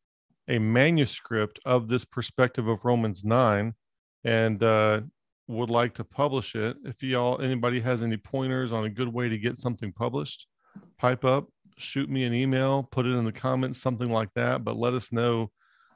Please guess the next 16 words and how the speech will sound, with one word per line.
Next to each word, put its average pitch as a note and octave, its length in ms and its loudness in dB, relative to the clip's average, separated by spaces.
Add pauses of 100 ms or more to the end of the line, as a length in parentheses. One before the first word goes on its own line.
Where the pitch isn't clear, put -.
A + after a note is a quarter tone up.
(220)
uh, G#2 440 4 (540)
if A2 220 -4
you'd A#2+ 100 -2
like A2 220 2
to G#2+ 100 -8
see C3 260 -2
this, A2 340 -4
and G#2+ 160 -2
we'll, A2+ 200 2
we'll A2 200 -2
get A#2 240 -4
y'all A#2 240 2
in G2 80 -2
touch B2 300 -2
for - 160 -14
sure. A2+ 360 -2